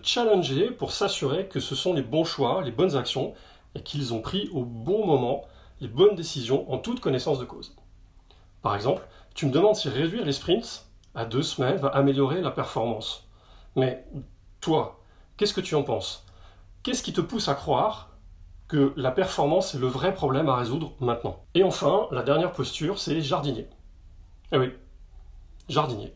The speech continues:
La posture de jardinier, c'est favoriser l'éclosion des initiatives et des individus. Avec cette posture, le coach va aider l'autre à devenir autonome dans ses décisions et dans ses actions. Et autonome, ça veut dire que le coaché est en capacité d'avoir toutes les cartes en main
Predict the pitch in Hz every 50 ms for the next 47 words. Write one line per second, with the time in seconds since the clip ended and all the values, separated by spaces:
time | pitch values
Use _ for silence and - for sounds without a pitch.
0 | - - - - - 175 165 - 269 240 214 196 185 175 156 147 151 156 156 180
1 | 214 247 247 240 - - 147 131 123 127 143 - - - - 214 208 220 220 196
2 | 196 175 156 147 135 139 170 170 - 151 143 135 120 127 131 165 190 160 135 117
3 | 156 185 202 - - 139 - - - 143 165 160 - - - - - - - -
4 | 151 143 147 127 127 113 110 104 107 110 - - - - - - - - - -
5 | - - - - - - - - - - - - - - - 131 139 135 - 143
6 | 131 - 139 120 - - - 147 147 208 233 226 - - 120 117 - - 185 185
7 | 131 120 117 117 113 120 120 110 113 117 123 - - - 139 117 117 117 110 120
8 | 120 117 110 107 - - - - - 185 196 196 190 160 135 127 123 120 - 117
9 | - 143 139 - 147 120 117 113 - 131 113 104 123 120 - - - - - -
10 | - - - - 151 143 156 147 - 156 123 120 - - - - - - - 123
11 | 120 - 139 131 165 214 240 - - 147 110 107 110 107 107 117 165 226 233 -
12 | - - 120 110 110 - - - 185 185 185 - - 160 135 202 214 - 113 -
13 | - 143 - 160 - - - 170 139 139 131 117 120 107 - - - - - 240
14 | 247 262 - - 165 165 156 - - - 127 110 110 107 -